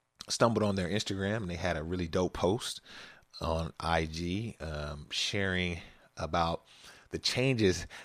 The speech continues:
that were made, uh, in the city of Atlanta to the Airbnb, uh, short-term rental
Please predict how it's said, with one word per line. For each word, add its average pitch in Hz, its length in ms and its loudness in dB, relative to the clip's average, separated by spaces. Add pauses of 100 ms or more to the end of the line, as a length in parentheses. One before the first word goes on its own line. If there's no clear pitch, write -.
(120)
that 87 160 2
were 85 100 0
made, 90 580 4
uh, 76 200 -4 (100)
in 82 360 -4 (280)
the 78 360 -4
city 90 360 0
of 78 120 -2
Atlanta 98 560 2 (720)
to 101 500 6 (1400)
the 98 140 0
Airbnb, 92 1120 4 (760)
uh, 71 540 -4 (180)
short-term 92 640 0
rental 82 520 0